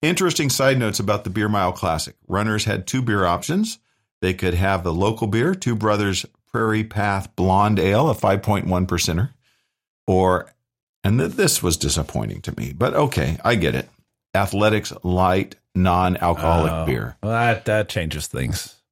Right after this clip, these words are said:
Speaker 1: Because if you have four five percenters.
Speaker 2: Yeah, that's
Speaker 1: Now,
Speaker 2: totally
Speaker 1: four or five percenters is not a big deal for
Speaker 2: Yeah.
Speaker 1: you or me.
Speaker 2: Yeah.
Speaker 1: But we don't drink them in the course of four
Speaker 2: Four
Speaker 1: minutes
Speaker 2: s-,
Speaker 1: and three
Speaker 2: four
Speaker 1: seconds.
Speaker 2: seconds.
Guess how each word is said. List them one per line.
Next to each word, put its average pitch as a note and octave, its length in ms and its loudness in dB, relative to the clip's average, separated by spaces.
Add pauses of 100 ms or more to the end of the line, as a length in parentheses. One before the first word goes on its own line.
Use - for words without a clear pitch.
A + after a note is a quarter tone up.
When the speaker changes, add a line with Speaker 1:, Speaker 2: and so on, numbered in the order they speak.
(420)
Speaker 1:
Because A#2+ 240 4
if A#2+ 120 0
you G#3 140 2
have B2+ 220 0 (260)
four C3 400 4
five A2+ 400 0
percenters. A2 720 -2
Speaker 2:
Yeah, A2+ 220 2
that's G2+ 340 -4
Speaker 1:
Now, E3 80 4
Speaker 2:
totally D#3+ 160 2
Speaker 1:
four A#3 140 8
or A#3 40 2
five F#3+ 240 0
percenters B2 440 0
is A2+ 100 2
not B2 180 2
a C3 40 0
big A2+ 200 0
deal G2 180 4
for A2 160 0
Speaker 2:
Yeah. F#2 100 6
Speaker 1:
you F2+ 160 6
or F#2 100 2
me. B2+ 400 2
Speaker 2:
Yeah. E2+ 200 -6 (120)
Speaker 1:
But D3 100 2
we D#3+ 180 4
don't E3+ 300 2
drink A2+ 380 2
them F#2 320 2 (400)
in A2+ 180 2
the F2 160 2
course A2+ 420 0
of F2 80 -4
four A2 260 0
Speaker 2:
Four G#2 60 2
Speaker 1:
minutes G2+ 260 4
Speaker 2:
s-, G2+ 60 4
Speaker 1:
and F2+ 80 -2
three G#2+ 180 2
Speaker 2:
four F#2+ 80 0
Speaker 1:
seconds. B2 460 2
Speaker 2:
seconds. G#2+ 500 -2